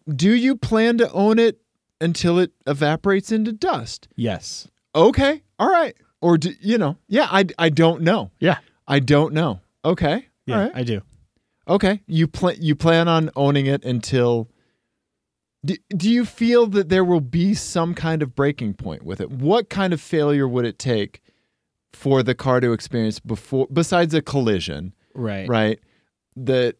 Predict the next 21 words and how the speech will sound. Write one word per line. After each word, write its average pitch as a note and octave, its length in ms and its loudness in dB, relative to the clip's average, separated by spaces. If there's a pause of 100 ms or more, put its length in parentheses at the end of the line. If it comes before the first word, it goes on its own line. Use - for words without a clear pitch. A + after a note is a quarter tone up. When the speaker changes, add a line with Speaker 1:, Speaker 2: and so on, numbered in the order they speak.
Speaker 1:
uh G#2+ 420 -2
<laughs> - 520 0
Speaker 2:
I G#3 100 0
think C#4+ 140 2
if B3+ 100 2
I A3+ 100 4
lost, E3 640 0
if D#3 140 0
I E3 100 4
had, E3 180 2
like, C#3+ 180 0
a B2+ 60 -8
catastrophic C3 600 -2
engine A#2+ 340 -2
failure G#2+ 500 0
Speaker 1:
Uh-huh. F3 280 0 (440)
Speaker 2:
or C3+ 460 4
a C3 100 -2
collision A#2+ 720 4
of A2+ 140 -4
some, A2 180 0